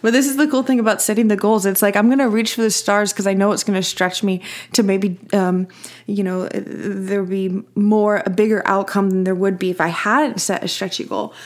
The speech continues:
But I'm also totally at peace if I don't hit the goal. I think the thing about setting goals is it's this feeling of, like,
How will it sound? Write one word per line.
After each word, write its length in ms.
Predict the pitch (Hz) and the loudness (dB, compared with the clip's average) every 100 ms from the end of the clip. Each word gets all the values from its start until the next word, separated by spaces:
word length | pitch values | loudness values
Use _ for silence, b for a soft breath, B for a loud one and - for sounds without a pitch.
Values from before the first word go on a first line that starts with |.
| B | B
But 120 | 233 226 | 0 2
I'm 120 | 214 | 2
also 220 | 214 240 | 0 -2
totally 380 | 233 220 220 208 | -2 -2 0 -2
at 120 | - | -2
peace 280 | - 214 - | -4 -4 -2
if 80 | 185 | -4
I 80 | |
don't 300 | 170 196 208 | -2 0 0
hit 180 | 175 - | -2 -6
the 60 | - | -8
goal. 340 | - - 214 B B B | -8 -8 -8 B B B
I 100 | 214 | -2
think 240 | 214 226 214 | 2 2 2
the 100 | 220 | -2
thing 220 | 220 208 | -2 -2
about 300 | 202 196 214 | 0 -2 -2
setting 320 | - 202 202 | -2 0 0
goals 360 | 196 190 208 190 | 0 0 0 0
is 140 | 185 | -4
it's 180 | 180 - | -4 -8
this 260 | - 175 - | -6 -4 -4
feeling 420 | - 233 220 196 | 2 4 4 2
of, 160 | 175 | -2
like, 340 | 180 175 175 | -2 -2 -4